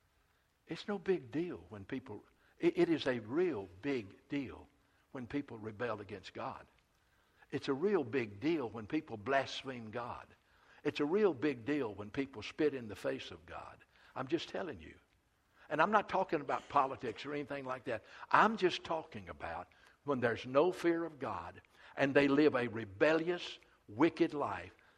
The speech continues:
then God says, "Okay, I, I, I provided a way for you to be forgiven.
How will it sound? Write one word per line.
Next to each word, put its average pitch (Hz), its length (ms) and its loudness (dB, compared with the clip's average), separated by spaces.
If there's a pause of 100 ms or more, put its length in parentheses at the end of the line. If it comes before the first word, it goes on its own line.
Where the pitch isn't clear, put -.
(120)
then 113 260 -4
God 135 380 6 (180)
says, 107 320 -4
"Okay, 202 460 -6 (1040)
I, 131 460 8
I, 117 80 0
I 110 40 2
provided 139 600 8
a 156 40 4
way 156 280 6
for 156 140 -2
you 156 160 -4
to 160 80 -2
be 175 120 0
forgiven. 175 540 -2